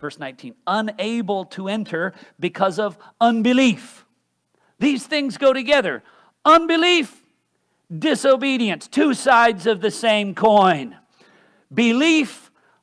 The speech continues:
obedience. These things are indelibly,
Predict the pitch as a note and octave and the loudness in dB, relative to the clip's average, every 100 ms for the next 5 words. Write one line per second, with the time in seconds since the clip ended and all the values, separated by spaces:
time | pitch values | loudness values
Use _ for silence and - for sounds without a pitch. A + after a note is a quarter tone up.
0 | _ B3+ B3 G3 B3 B3 A3 F#3 - - | _ 6 6 6 2 2 4 0 -2 -10
1 | - - - - _ _ _ _ _ _ | -16 -16 -18 -20 _ _ _ _ _ _
2 | _ _ _ _ _ _ _ D3 E3+ - | _ _ _ _ _ _ _ -10 -10 -12
3 | F3 D#3+ C#3+ C#3 C3+ B2 _ _ _ _ | -12 -10 -8 -4 -4 -4 _ _ _ _
4 | D#3+ D3 C#3 A#2 C#3 C#3 C3 A#2+ B2+ A#2+ | -6 -6 -8 -6 -4 -2 -4 -10 -12 -12
5 | A2 G#2 | -14 -18